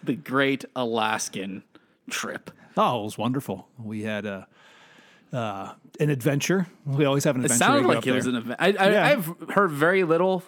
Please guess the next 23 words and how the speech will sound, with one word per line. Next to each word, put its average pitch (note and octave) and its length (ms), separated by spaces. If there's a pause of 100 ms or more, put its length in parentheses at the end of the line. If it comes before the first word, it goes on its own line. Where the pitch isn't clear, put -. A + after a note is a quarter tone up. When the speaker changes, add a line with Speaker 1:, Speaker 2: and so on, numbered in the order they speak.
Speaker 1:
but C#3+ 300
everything D3 500
that D3 120
you F3 120
did D3 160
tell D#3+ 160
me E3 120
was C3+ 120
fascinating. C3 580
Speaker 2:
Well, D4 80
I B3 40
can E3+ 100
get E3+ 160
you C#3 60
filled B2 260
in. C3 300
Speaker 1:
Yep. G#3 180
Let, A#3+ 160
well, F3 180
let's E3 220
hear G#3 240
it. - 260
Speaker 2:
<laughs> - 40